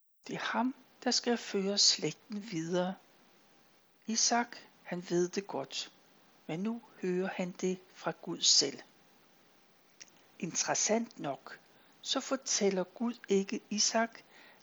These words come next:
at det er den yngste tvilling, Jakob, der skal være hans arving. Isak får besked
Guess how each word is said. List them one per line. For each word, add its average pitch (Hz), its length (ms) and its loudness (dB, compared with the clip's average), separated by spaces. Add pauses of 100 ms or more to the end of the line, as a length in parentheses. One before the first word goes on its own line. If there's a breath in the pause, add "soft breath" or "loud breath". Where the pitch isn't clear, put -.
at - 140 -2
det - 140 2
er 156 60 0
den 160 300 -4
yngste 240 460 -2
tvilling, 190 680 -2 (180)
Jakob, 214 480 0 (480 loud breath)
der 175 80 2
skal 175 260 -2
være 170 280 2
hans - 260 0
arving. 156 580 -4 (1300 loud breath)
Isak 233 640 2 (220)
får 196 340 -2
besked - 640 2